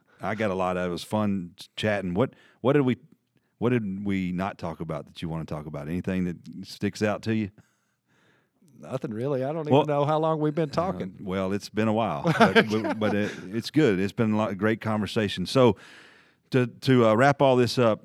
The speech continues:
Speaker 1: and, um, tell everybody, okay, about where the Pebblebrook is. Let's talk about that first and how they can come out and enjoy the facility, and then also, uh, about Grounds Care Unlimited and, and how to get a hold of you and all that, and where all you,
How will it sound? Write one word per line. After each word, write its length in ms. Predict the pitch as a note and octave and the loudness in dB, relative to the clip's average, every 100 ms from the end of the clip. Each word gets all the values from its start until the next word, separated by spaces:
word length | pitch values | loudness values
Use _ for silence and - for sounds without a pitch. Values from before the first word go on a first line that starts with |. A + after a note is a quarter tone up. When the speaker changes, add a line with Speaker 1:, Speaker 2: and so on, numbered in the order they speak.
| A2 | -6
Speaker 1:
and, 240 | G#2+ G2+ | -2 2
um, 460 | G2+ G2 F#2+ F2+ E2 - _ _ - _ - | 2 2 2 0 -4 -12 _ _ -20 _ -12
tell 200 | - D#3 | 2 6
everybody, 560 | E3+ D#3+ C#3+ C#3+ C#3+ C3+ | 6 4 4 4 2 -2
okay, 340 | G#2+ - G#2+ | -6 -2 0
about 380 | G#2+ G2 F#2+ - | 0 0 -2 -2
where 240 | A2 A#2+ | 2 2
the 100 | B2 A2 - | 2 -4 -6
Pebblebrook 500 | B2 B2+ A#2 B2 A#2 | 0 2 4 2 2
is. 240 | A#2+ B2 A2+ | -2 -2 -4
Let's 120 | G#2+ | -4
talk 200 | A#2 G2+ | -2 -2
about 240 | G2+ G2 | -2 -2
that 180 | G#2+ A2 | -2 -4
first 400 | - A2+ A2+ - | 0 0 0 -2
and 180 | F#2+ F#2 | -4 -2
how 160 | G#2+ | -2
they 120 | G#2+ G#2 | -2 -2
can 500 | G2+ F#2 F#2+ F2+ - | -2 -2 -4 -8 -10
come 120 | G#2 | -6
out 160 | G#2 G#2 | -4 -6
and 160 | F#2 | -6
enjoy 320 | F#2 F2+ G#2 G2+ | -8 -2 -2 -2
the 80 | |
facility, 540 | F#2 F2+ - G#2 G2 F#2+ | -6 -8 -4 -2 -2 -2
and 100 | F#2 | -2
then 120 | F2+ | -4
also, 580 | F#2 F#2+ - F#2+ F2 E2+ - _ _ - | -4 -6 -4 -2 -2 -2 -8 _ _ -10
uh, 180 | F2+ E2+ | -6 -4
about 260 | E2 F#2 G2 | -4 -6 -6
Grounds 280 | G2 G2 - | -8 -8 -6
Care 200 | G2+ F#2+ | -6 -4
Unlimited 480 | F#2 F#2 F#2 F2+ F2 | -4 -4 -4 -4 -4
and, 180 | F2 F2+ | -6 -8
and 260 | - E2+ E2 | -10 -10 -8
how 120 | F2 | -8
to 60 | F2+ | -10
get 140 | E2+ E2 | -8 -8
a 40 | |
hold 180 | E2+ F2 | -6 -6
of 120 | E2+ | -4
you 240 | E2+ E2+ | -4 -4
and 100 | E2+ | -4
all 200 | D#2+ E2 | -8 -8
that, 260 | E2 F2 E2 | -8 -8 -8
and 200 | D#2 D2 - - _ _ | -10 -12 -16 -20 _ _
where 180 | F2+ F2 | -4 0
all 140 | F2+ F2+ | 0 0
you, 180 | E2+ | -2